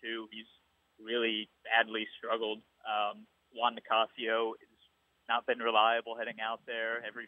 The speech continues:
fifth day. Uh, that's something they kinda need to address, whether it's, uh, specifically with Nicasio, with the Justin Masterson type waiting in triple A, or with one of their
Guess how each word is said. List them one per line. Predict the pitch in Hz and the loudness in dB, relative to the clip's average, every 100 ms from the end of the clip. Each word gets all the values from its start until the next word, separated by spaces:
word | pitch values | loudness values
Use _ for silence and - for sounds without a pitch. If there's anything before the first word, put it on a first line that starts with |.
| - | -12
fifth | 117 _ | -14 _
day. | 110 110 110 107 104 | -8 -4 -4 -6 -10
Uh, | 107 104 | -14 -12
that's | 107 - | -14 -14
something | 110 113 110 | -16 -12 -12
they | |
kinda | - 117 107 | -6 -4 -4
need | 110 | -6
to | 110 107 | -6 -8
address, | 107 104 107 - | 2 4 4 2
whether | 113 104 107 | -4 -4 -4
it's, | - _ _ _ _ - 107 | -8 _ _ _ _ -8 -2
uh, | 110 - | -2 -4
specifically | 131 - 127 123 117 | -6 -4 -2 -2 -2
with | 117 | -4
Nicasio, | 117 - 156 165 - 156 156 151 | -4 4 6 6 4 4 4 2
with | 135 | -6
the | 131 | -6
Justin | - 135 - 113 | -2 -2 -4 -12
Masterson | 107 131 135 143 - 131 | -6 -6 -6 -12 -14 -6
type | 139 139 - | -2 -2 -2
waiting | 131 120 | -8 -8
in | 117 | -10
triple | - 127 117 123 | -8 -6 -2 0
A, | 135 135 | 0 0
or | |
with | 113 107 | -4 -8
one | 120 117 | -8 -6
of | |
their | 110 113 | -4 -4